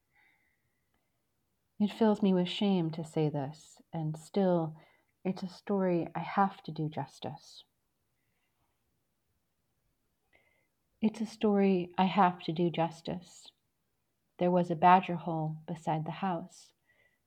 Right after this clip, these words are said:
I saw my hair woven into a nest. Behind the lath, a wind slammed the door hard, then opened it,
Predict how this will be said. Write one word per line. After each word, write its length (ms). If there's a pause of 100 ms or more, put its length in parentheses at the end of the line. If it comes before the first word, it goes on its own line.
(120)
I 80
saw 280
my 180
hair 480
woven 420
into 360
a 80
nest. 560 (760)
Behind 400
the 80
lath, 480 (200)
a 80
wind 460 (120)
slammed 440
the 60
door 260
hard, 500 (420)
then 200
opened 340
it, 200